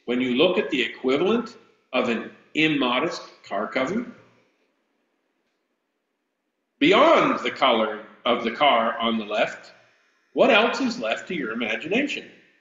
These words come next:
Which cover is providing better protection from thieves? If you knew someone with a sinful desire to steal expensive cars, which car cover is more likely to make them stumble?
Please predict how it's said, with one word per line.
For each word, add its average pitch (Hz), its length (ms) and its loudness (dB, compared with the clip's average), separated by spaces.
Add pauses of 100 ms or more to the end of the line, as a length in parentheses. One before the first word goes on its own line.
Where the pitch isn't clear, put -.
(680)
Which 254 400 2
cover 196 360 2
is 175 100 -4
providing 175 800 2
better 247 360 4
protection 165 680 0
from 156 240 -2
thieves? - 760 -6 (560)
If - 140 -16
you 98 100 -2
knew 135 280 4
someone 156 400 0
with 151 160 0
a 143 40 -8
sinful 202 520 0
desire 156 440 2
to 135 60 -6
steal 156 500 -2
expensive 196 720 -2
cars, 107 340 0 (340)
which 285 300 2
car 143 280 2
cover 156 340 2
is 147 180 -2 (140)
more 123 340 2
likely 120 440 2
to 165 160 -4
make 233 340 0
them 185 240 -2
stumble? 214 560 -2